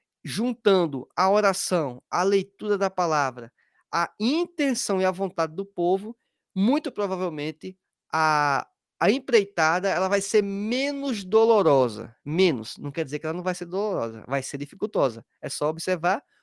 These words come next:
alguns relatos do próprio apóstolo Paulo nessa caminhada. É só observar, inclusive, o relato de alguns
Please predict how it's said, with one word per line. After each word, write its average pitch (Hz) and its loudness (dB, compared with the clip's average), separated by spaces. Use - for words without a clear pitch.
alguns 160 0
relatos 160 2
do 220 -4
próprio 165 0
apóstolo 165 -6
Paulo 147 -2
nessa 190 -2
caminhada. 175 -2
É 233 2
só 254 2
observar, 220 0
inclusive, 202 -6
o 220 -6
relato 202 0
de 196 -2
alguns 214 0